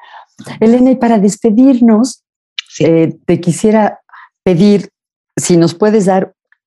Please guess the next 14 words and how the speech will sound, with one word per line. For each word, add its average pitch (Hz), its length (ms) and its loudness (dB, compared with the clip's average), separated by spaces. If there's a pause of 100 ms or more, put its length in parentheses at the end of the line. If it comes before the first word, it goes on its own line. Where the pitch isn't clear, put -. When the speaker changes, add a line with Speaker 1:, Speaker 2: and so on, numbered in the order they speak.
(120)
Speaker 1:
un 208 280 2
tip 214 400 0
o 170 80 -4
una 180 280 2
idea 175 440 0 (720)
para 202 220 -2
que 202 100 -4
las 196 140 -2
personas 233 540 -2 (120)
desarrollen 196 1040 0
o 180 40 2
exploren 185 540 0
su 185 160 -4
creatividad, 196 720 -2